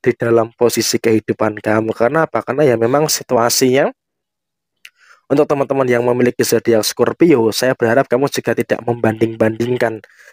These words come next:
kehidupan kamu dengan kehidupan orang lain. Karena apa? Ini adalah dua sesuatu yang berbeda yang seharusnya tidak perlu untuk kamu jadikan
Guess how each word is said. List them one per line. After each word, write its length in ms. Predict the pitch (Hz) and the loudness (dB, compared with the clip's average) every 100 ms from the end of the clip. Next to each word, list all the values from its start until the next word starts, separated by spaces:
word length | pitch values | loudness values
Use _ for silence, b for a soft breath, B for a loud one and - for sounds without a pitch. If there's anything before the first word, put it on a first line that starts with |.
| _ | _
kehidupan 540 | 123 120 - 117 113 117 | 0 2 0 -2 -4 -2
kamu 240 | 113 127 120 | -2 0 0
dengan 240 | 110 107 | 0 -2
kehidupan 480 | 107 110 110 - 107 | 0 0 0 0 0
orang 320 | 101 113 110 | 0 0 0
lain. 240 | 110 110 110 | 0 2 0
Karena 240 | 110 151 160 | 0 -2 -2
apa? 100 | 135 | -2
Ini 80 | 156 | -2
adalah 140 | 120 - | -2 -2
dua 180 | 113 107 | 0 0
sesuatu 480 | 113 123 113 - | 0 0 0 2
yang 240 | 131 117 110 B B B B - | 4 4 0 B B B B -6
berbeda 600 | 123 - 117 - 123 139 | -2 0 0 0 0 0
yang 160 | 117 - | -2 -2
seharusnya 460 | 117 110 117 139 | -2 0 2 0
tidak 160 | - - | 0 -2
perlu 160 | 123 123 | -2 -2
untuk 120 | - | 0
kamu 160 | 117 120 | 0 0
jadikan 560 | - 104 113 120 123 | -2 -2 -2 -2 -2